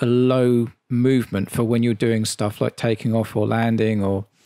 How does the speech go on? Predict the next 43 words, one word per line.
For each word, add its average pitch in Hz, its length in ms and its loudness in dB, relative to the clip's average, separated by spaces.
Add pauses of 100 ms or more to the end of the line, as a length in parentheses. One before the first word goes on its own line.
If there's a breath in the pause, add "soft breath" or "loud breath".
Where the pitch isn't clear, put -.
(440 loud breath)
you 127 100 0
know, 104 60 0
just - 260 -4
general 123 340 0
flying, 107 520 0
but 123 160 -4
then 123 180 0
you 113 180 0
wanna 135 200 -2
flick - 300 -4
a 113 40 -4
switch - 480 -4
and 113 100 -4
get 113 140 -6
the 110 80 -8
full 127 300 0
rates 107 340 -2
for - 120 -6
you 107 120 -2
doing 104 300 -2 (100)
three 120 320 -2
D 107 260 0
or 101 80 0
acrobatic 104 720 -4
maneuvers. 120 540 -2 (480 loud breath)
So 123 420 0
that's 160 300 -2
where 120 400 2 (180)
rates 127 420 0
come 113 280 -2
into 110 260 -2
it. 104 100 -8 (440 loud breath)
So 151 180 0
what 175 140 2
we're 165 80 2
gonna 135 140 2
do 120 380 0
is 123 180 -2
go 139 280 2
into 135 460 -2
the, 110 560 2
um, 110 480 -2 (600)
aileron, 135 600 0